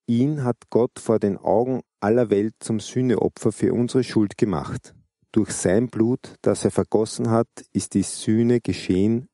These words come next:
und durch den Glauben kommt sie uns zugute.“ Jesus ließ sich für uns kreuzigen und nahm unsere Schmerzen auf sich.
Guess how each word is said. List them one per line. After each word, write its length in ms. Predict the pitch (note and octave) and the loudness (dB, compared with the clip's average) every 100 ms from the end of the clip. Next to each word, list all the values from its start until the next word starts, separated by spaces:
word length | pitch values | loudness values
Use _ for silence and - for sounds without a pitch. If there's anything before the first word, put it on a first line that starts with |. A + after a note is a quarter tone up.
| _ | _
und 180 | G2+ G2 | -4 0
durch 100 | G#2 | 0
den 220 | F2 F#2 | 0 -2
Glauben 460 | D#2+ D#2 D#2+ A2 B2 | 0 2 2 2 -2
kommt 300 | - A2 G#2 | 0 -2 -2
sie 140 | - | 0
uns 240 | G2+ G2+ - | 0 0 -4
zugute.“ 600 | A#2+ - E2+ - E2+ - _ _ _ _ _ - - - - - | -4 -2 -4 -4 -10 -12 _ _ _ _ _ -20 -20 -20 -12 0
Jesus 440 | G2+ C3 D#3 C3+ | 2 4 2 2
ließ 220 | B2+ B2 | 2 0
sich 160 | C3 - | -2 0
für 160 | B2+ | 0
uns 220 | G2+ A#2+ - | 2 -2 -2
kreuzigen 600 | E2+ F#2 G#2 C3 A#2+ A2+ | 2 2 2 -2 0 0
und 140 | - | 2
nahm 180 | G2+ F#2+ | 2 2
unsere 460 | - A#2+ A#2+ B2+ | 0 -2 0 0
Schmerzen 460 | B2 A2 G2+ G#2 A2 | 0 2 2 2 0
auf 120 | G#2+ | -2
sich. 400 | - D#2+ - - | -2 -6 -6 -14